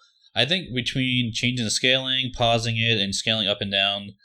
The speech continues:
these individual roles, and actually there's actually a, uh, difficulty setting for the game too.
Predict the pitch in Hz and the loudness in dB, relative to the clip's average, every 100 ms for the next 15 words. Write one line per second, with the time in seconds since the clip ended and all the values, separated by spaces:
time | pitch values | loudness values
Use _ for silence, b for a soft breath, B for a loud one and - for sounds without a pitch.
0 | B 104 95 92 95 - 107 101 95 92 | B -4 -2 -4 -8 -6 -4 -2 -2 0
1 | 117 117 117 110 104 104 117 110 104 98 | 2 2 2 0 0 2 0 0 -2 0
2 | 113 - 90 90 87 85 78 62 76 73 | -2 0 -2 -2 -4 -6 -6 -8 -8 -10
3 | 73 95 123 - 101 - 92 85 87 - | -8 -4 -4 -6 -8 -4 -4 -6 -10 -14
4 | 87 87 82 - 113 87 87 | -12 -12 -10 -4 -2 -4 -8